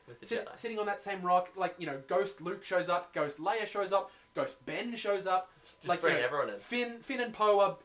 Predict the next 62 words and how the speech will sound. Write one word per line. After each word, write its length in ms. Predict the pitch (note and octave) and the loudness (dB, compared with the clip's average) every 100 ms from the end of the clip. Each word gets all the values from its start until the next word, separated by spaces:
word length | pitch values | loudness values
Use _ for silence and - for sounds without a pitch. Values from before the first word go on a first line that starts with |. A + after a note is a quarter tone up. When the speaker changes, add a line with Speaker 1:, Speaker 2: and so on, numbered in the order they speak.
| _ | _
Speaker 2:
in 80 | G#3+ | -4
the 60 | - | 0
background 520 | E3+ F3 E3+ F3+ F3 | 0 0 -2 -2 -2
or 60 | |
whatever, 260 | E3+ F3 F3 | 0 2 2
Speaker 1:
Yeah. 100 | E3+ | 0
Speaker 2:
and 80 | F3+ | -2
then 100 | F#3+ | -2
it's 140 | G3+ G3+ | -2 -4
like 120 | F#3+ | -2
a 80 | F3+ | -4
shot 320 | - A#3 - | -2 -2 -2
from 140 | G#3 | -4
behind 460 | F3 C#3+ E3 E3+ E3+ | -2 -2 -2 -2 -2
where 100 | D3+ | -4
they're 160 | D#3 F3+ | -2 -4
all 80 | F3 | -4
shadows, 460 | - D#3+ E3 D#3+ | -4 -2 0 -2
the 80 | D3 | -6
music 480 | E3 F#3+ F3+ F3 - - | -8 -6 -6 -6 -10 -14
swells 500 | - D#3+ F#3+ G3+ F3 | -10 0 2 4 4
up, 200 | F3+ F3 | 2 2
and 160 | D#3+ | -6
then 120 | F3 F3 | -6 -4
it 80 | E3+ | -4
ends. 260 | D#3 - - - - - | -6 -10 -20 -20 -6 -2
I 100 | A#3+ | 0
think 140 | D4 | 0
that 80 | A#3+ | 0
would 80 | A3 | -2
have 80 | |
been 100 | G#3+ | -2
great, 260 | F3 G#3 - - | 0 0 0 -4
but, 280 | D3 C3+ - - | -4 -4 -12 -6
you 80 | F#3 | -4
know. 60 | |
Speaker 1:
I, 220 | - B3+ | 0 0
I 20 | C4+ | 0
agree, 200 | D4 C4 | 0 -2
that 100 | E3 | -2
would 100 | G3+ | -4
have 100 | F3 | -8
been 100 | D3 | -10
cool. 160 | - A#2+ | -8 0
I, 80 | C#3 | 0
Speaker 2:
Uh, 100 | - | 2
Speaker 1:
I 60 | - | 0
think 220 | A3+ G#3+ | -2 -6
the 100 | E3+ | -8
reason 280 | D3+ D#3+ D#3 | -8 -8 -8
they 120 | C3+ | -8
did 160 | B2+ A2+ | -8 -10
what 120 | A#2+ | -8
they 80 | A2+ | -8
did 180 | G#2+ G2+ | -10 -16
was 120 | G#2 | -16
'cause 140 | A#2+ A2+ | -10 -8
they 80 | |
were 80 | A2 | -8
trying 240 | A2 A#2 G2+ | -6 -8 -8
to 40 | |
highlight 360 | G#2 G2+ G2 | -8 -8 -10